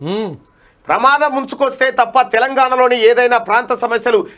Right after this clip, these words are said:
Speaker 2: తెర మీదకి వచ్చే అవకాశం కనిపించడం లేదు. అత్యవసర పరిస్థితులు ఏర్పడితే ఆయా నియోజకవర్గాల ప్రాబ్లమ్స్‌పై డిస్కషన్ జరుగుతోంది.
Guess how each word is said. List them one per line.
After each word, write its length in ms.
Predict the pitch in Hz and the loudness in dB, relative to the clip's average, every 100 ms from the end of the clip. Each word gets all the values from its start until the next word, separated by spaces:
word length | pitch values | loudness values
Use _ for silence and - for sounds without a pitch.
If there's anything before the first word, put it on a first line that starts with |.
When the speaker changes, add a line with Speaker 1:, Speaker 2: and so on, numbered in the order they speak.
| _ | _
Speaker 2:
తెర 160 | 196 247 | -2 0
మీదకి 260 | 269 262 | -2 0
వచ్చే 200 | 233 - | 0 0
అవకాశం 420 | 220 233 240 233 220 | -2 0 -2 -2 -4
కనిపించడం 520 | 208 208 214 202 175 | -4 -4 -2 -2 0
లేదు. 200 | 147 107 - - | -2 -4 -12 -6
అత్యవసర 420 | 151 226 226 220 | -2 0 0 -2
పరిస్థితులు 480 | 214 220 233 233 226 | -2 -4 -4 -2 2
ఏర్పడితే 600 | 226 226 226 160 208 170 - - | 2 0 -4 0 0 0 -8 -2
ఆయా 260 | 190 233 | 0 0
నియోజకవర్గాల 720 | 220 240 262 247 240 233 226 | 0 -2 -2 -2 -2 0 0
ప్రాబ్లమ్స్‌పై 640 | 220 208 208 240 226 233 214 | 0 -2 -2 -2 -4 -2 -2
డిస్కషన్ 500 | 180 - 226 220 190 | -4 -6 -4 -4 -2
జరుగుతోంది. 500 | 185 175 160 120 | -2 -2 -4 -6